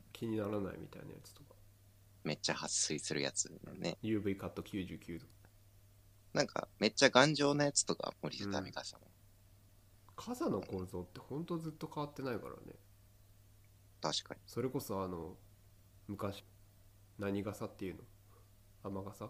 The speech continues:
Speaker 2: か-、
Speaker 1: 雨傘。
Speaker 2: カラー、カラー、カラー、なんだっけ、あの紙ね。
Speaker 1: そうそうそうそう。
Speaker 2: なんて言うんだっけ？カラ傘お化けみたいなやつだよね。カラ-、
Speaker 1: うん。
Speaker 2: 何傘って言うんだ、あれ。昔の
Speaker 1: あれ、和紙？
Speaker 2: 傘。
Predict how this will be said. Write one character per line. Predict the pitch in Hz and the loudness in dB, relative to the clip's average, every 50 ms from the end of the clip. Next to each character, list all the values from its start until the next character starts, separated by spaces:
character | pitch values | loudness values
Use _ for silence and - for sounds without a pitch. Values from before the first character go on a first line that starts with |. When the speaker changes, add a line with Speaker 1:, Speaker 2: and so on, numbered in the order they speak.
| - - - | -10 -4 4
Speaker 2:
か-、 | - 95 90 | 6 8 8
Speaker 1:
雨 | 85 101 110 | 8 6 4
傘。 | 101 - | 4 6
Speaker 2:
カ | 107 95 | 8 8
ラ | 87 95 95 98 92 85 | 10 10 10 10 8 6
ー、 | - - | 4 4
カ | - 90 87 | 6 6 6
ラ | 90 87 87 87 85 | 8 6 4 2 0
ー、 | - - - - - - - | -2 -6 -16 -20 -20 -10 0
カ | - - 90 | 4 4 6
ラ | 87 90 90 90 87 85 82 | 6 8 8 8 8 6 4
ー、 | - - - - | 2 -4 4 8
な | 95 95 87 | 8 10 10
ん | |
だ | 85 85 | 8 4
っ | - | 2
け、 | - - | 6 8
あ | 87 | 8
の | 90 90 | 8 10
紙 | - - 104 104 104 101 | 10 10 12 12 10 8
ね。 | - 78 - - | 6 2 -2 -4
Speaker 1:
そ | - 117 | -6 -6
う | 104 | -6
そ | - - 101 | -6 -8 -12
う | |
そ | 98 - - | -14 -14 -16
う | - | -18
そ | - - - - | -16 -16 -18 -18
う。 | - - - - - - - - - - - - - - - | -18 -20 -20 -20 -20 -20 -20 -20 -20 -20 -20 -20 -20 0 6
Speaker 2:
な | - 123 147 | 8 8 8
ん | |
て | 147 - | 8 8
言 | - 85 | 6 6
う | - | 6
ん | - | 4
だ | - - | -2 -8
っ | - | -6
け？ | - - - - - - | -8 -10 -10 -12 -10 -6
カ | - - 104 | 2 6 6
ラ | 98 120 123 | 8 8 6
傘 | - - 131 123 - - 127 123 120 | 6 4 2 4 8 8 10 10 10
お | 117 113 | 10 8
化 | 117 117 | 6 6
け | - - - - | 4 2 0 0
み | - - | 0 -2
た | - - | -2 -2
い | - - | -2 -4
な | - - | -4 -4
や | - | -4
つ | - - | -2 0
だ | - - | 0 0
よ | - | 2
ね。 | - 80 - - - - - - - - - - - - - - - - - - - - - - - | 0 0 0 -2 -6 -12 -20 -20 -20 -20 -20 -20 -20 -20 -20 -20 -20 -20 -20 -20 -20 -20 -20 4 8
カ | 101 | 8
ラ-、 | 107 127 139 | 8 8 8
Speaker 1:
う | 104 101 95 90 80 | 4 -2 -4 -2 4
ん。 | 80 | 8
Speaker 2:
何 | 92 117 156 170 | 8 8 8 8
傘 | - - 175 170 - 180 | 6 4 6 6 6 6
っ | - | 4
て | - - | 2 0
言 | - 147 | 0 2
う | 107 | 4
ん | |
だ、 | 82 - | 2 2
あ | - - | 0 -2
れ。 | - - - - - - - - - - - - - - - - - - | -8 -16 -20 -20 -20 -20 -20 -20 -20 -20 -20 -20 -20 -20 -20 -16 -6 -6
昔 | 82 82 - - 101 104 - - - 104 | -6 -4 -2 -2 -2 0 0 -2 -2 -2
の | 95 98 95 95 95 90 90 - - - - - - - - - - - - - - - - - - - - - | 0 0 0 2 0 0 -2 -4 -10 -18 -20 -20 -20 -20 -20 -20 -20 -20 -20 -20 -20 -20 -20 -20 -20 -16 -4 0
Speaker 1:
あ | 123 127 | 4 4
れ、 | 135 | 4
和 | 110 101 110 147 170 | 4 4 4 2 0
紙？ | - - - - - | -2 -6 -6 -6 -4
Speaker 2:
傘。 | 71 - - - - - - | -4 -2 -2 -2 -4 -4 -4